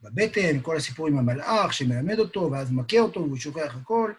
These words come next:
ובסוף, רגע לפני שהוא יורד לעולם, מתוארת ההתרחשות הבאה, משביעים אותו, כלומר את העובר, "תהי צדיק ואל תהי רשע. ואפילו כל העולם כולו אומרים,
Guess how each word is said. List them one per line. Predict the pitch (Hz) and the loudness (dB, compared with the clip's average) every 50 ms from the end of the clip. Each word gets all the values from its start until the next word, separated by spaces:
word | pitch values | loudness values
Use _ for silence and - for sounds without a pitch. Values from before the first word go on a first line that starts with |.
| _ _ _ _ - _ - | _ _ _ _ -20 _ -14
ובסוף, | 135 143 156 - - 262 247 - - 202 | -10 -8 -6 0 2 2 4 4 4 4
רגע | 226 240 233 220 | 4 6 6 4
לפני | 196 160 202 214 190 | 2 2 -2 -2 -2
שהוא | - 185 185 | 0 -2 0
יורד | 180 165 185 185 160 | 0 0 -2 -2 0
לעולם, | 170 156 139 135 147 175 220 262 285 277 254 - _ _ _ _ _ _ _ - | 0 0 0 0 2 2 2 4 4 2 2 0 _ _ _ _ _ _ _ -8
מתוארת | 175 147 131 175 175 190 202 202 214 - - | -8 -6 -4 -2 0 0 2 0 0 0 2
ההתרחשות | 180 160 156 151 147 151 151 147 147 143 - - 143 - 139 127 - 196 180 190 | 2 4 4 4 4 2 0 -2 -4 -8 -10 -12 -10 -8 -6 -6 -4 -4 -2 -2
הבאה, | 175 147 143 135 131 120 | -2 0 0 0 0 0
משביעים | 117 131 131 151 156 175 190 190 196 | 0 0 -2 -2 -2 0 0 2 0
אותו, | 185 175 - 170 185 202 - | 0 0 -2 -2 -2 -2 -2
כלומר | 165 139 139 139 143 | -2 -2 0 0 -2
את | 139 - | -4 -4
העובר, | 156 139 139 139 135 139 131 131 135 151 190 233 226 - _ _ _ _ _ _ _ _ _ _ _ _ _ - | -4 -2 0 2 4 4 4 2 2 -2 -6 -10 -14 -18 _ _ _ _ _ _ _ _ _ _ _ _ _ -4
"תהי | - 185 226 233 | 2 4 6 6
צדיק | 226 - 180 160 160 202 262 262 - - - - - - - | 4 4 0 2 4 4 4 4 2 -6 -12 -12 -14 -8 -2
ואל | 165 165 190 190 | 0 2 2 2
תהי | - 170 160 160 160 | 2 0 0 0 0
רשע. | 147 151 135 - 123 117 117 - _ _ _ _ _ _ _ _ _ _ _ _ _ _ _ _ _ _ _ _ _ _ _ _ _ 127 | 0 -2 -2 -2 -4 -6 -8 -10 _ _ _ _ _ _ _ _ _ _ _ _ _ _ _ _ _ _ _ _ _ _ _ _ _ -10
ואפילו | 127 131 135 131 - 254 269 262 233 226 | -6 -6 -4 -2 0 2 4 4 4 4
כל | 220 220 220 | 4 4 6
העולם | 214 214 220 220 214 - | 6 6 6 4 2 2
כולו | 208 208 220 214 | 2 2 4 4
אומרים, | 214 214 220 226 | 4 2 2 2